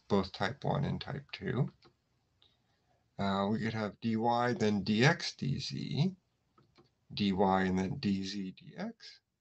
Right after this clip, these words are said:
We could have dz, then dx, dy, and dz, followed by dy, dx.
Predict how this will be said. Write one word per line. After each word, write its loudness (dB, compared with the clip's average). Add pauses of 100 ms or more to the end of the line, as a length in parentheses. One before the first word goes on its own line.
(600)
We -8
could -2
have -2
dz, 0
then -6
dx, -10
dy, -8 (760)
and -10
dz, -8 (440)
followed -4
by -2
dy, -8 (1120)
dx. -8